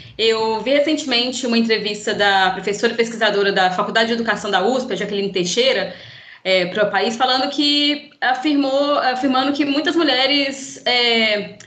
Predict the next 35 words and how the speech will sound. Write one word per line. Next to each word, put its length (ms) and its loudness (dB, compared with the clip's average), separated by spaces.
pra 100 0
muitas 240 0
mulheres 320 2
o 60 -8
processo 420 -2
de 120 -2
empoderamento 580 0
tá 80 -2
atrelado 460 0
à 40 2
igreja, 400 -2
né? 260 -6
Então 140 -2
a 40 2
gente 220 0
vê 120 0
aí 200 2
a 60 2
ministra 440 -6
pastora 400 0
Damares 380 0
Alves 340 2
como 180 -8
nome 220 0
forte 440 0
da 500 2
ala 480 0
ideológica 640 0
do 80 -8
governo, 420 0
como 140 -2
eles 100 0
gostam 220 0
de 80 -12
falar, 560 0